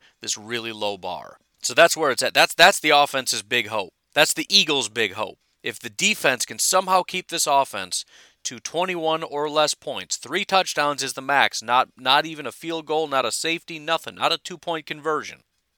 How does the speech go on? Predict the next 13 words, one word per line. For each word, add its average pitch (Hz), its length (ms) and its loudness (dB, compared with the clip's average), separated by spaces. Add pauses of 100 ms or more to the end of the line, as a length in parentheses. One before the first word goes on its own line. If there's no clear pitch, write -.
(140)
Three 185 300 -2
touchdowns, 113 720 0 (400)
then, 120 240 -6
then 120 160 2
I 123 80 4
think 135 300 -6
we 131 100 -6
can 113 140 -14
do 110 180 -8
this. - 380 -14 (640)
That 113 160 -8
sucks, - 640 0
man. 90 260 -16